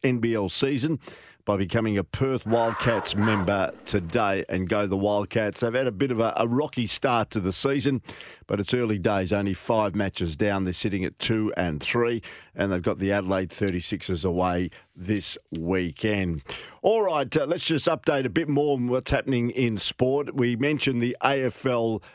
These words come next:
uh, trade period a bit earlier. It was interesting that Daniel Rich, uh, as we know, has retired from A F L football. The youngster that was drafted from Subiaco, played in the Subiaco waffle Premiership team,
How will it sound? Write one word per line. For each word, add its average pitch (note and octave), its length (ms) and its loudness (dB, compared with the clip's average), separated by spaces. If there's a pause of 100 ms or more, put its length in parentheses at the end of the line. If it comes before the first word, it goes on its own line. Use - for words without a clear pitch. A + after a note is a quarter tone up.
uh, A2 240 0
trade C#3+ 420 0
period A#2 560 0 (300)
a G#2+ 80 2
bit C3 320 0
earlier. C#3 520 2 (460)
It D#3+ 80 0
was E3+ 100 0
interesting G#3+ 380 0
that C#3+ 180 0
Daniel F3+ 420 2
Rich, - 600 -2 (280)
uh, B2 360 2
as C3 420 -2
we C3 80 0
know, C#3 340 2
has A#2+ 400 0
retired B2 640 0
from A2+ 340 0
A B2+ 200 2
F A2 160 -2
L G#2+ 120 2
football. D#3+ 800 -2
The G#2 500 0 (280)
youngster C#3+ 600 0
that C3+ 200 0
was F#2+ 180 0
drafted B2+ 600 2
from A#2 240 0
Subiaco, B2 840 0
played B2 260 0
in A2+ 120 0
the G#2 80 2
Subiaco A2+ 680 0
waffle A2 440 -2
Premiership C3 580 -2
team, D#3+ 400 0